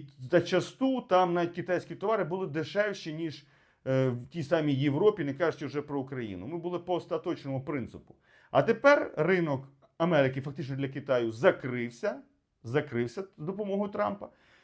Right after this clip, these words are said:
І, а виробництва будуть, будуть відповідно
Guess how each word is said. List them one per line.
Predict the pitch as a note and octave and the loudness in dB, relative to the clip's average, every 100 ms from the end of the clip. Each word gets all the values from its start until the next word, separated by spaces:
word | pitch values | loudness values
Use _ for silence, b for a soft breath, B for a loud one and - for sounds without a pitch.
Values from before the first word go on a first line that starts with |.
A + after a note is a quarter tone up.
| b | b
І, | - F3 - | -4 -4 2
а | E3 E3 - | 6 6 4
виробництва | D3+ G#3 A#3+ C4 - D#3+ | 4 4 4 2 2 2
будуть, | C#3+ C3+ D3+ A3+ - _ _ _ _ _ - | 4 2 0 -4 -10 _ _ _ _ _ -4
будуть | G3 G3 D#3+ | -2 0 -2
відповідно | C#3 E3 D#3 E3 C3+ C#3+ C3+ C3 B2+ B2 A#2+ A#2+ A#2+ A#2 | 0 4 4 2 0 2 4 4 2 0 0 0 -2 -6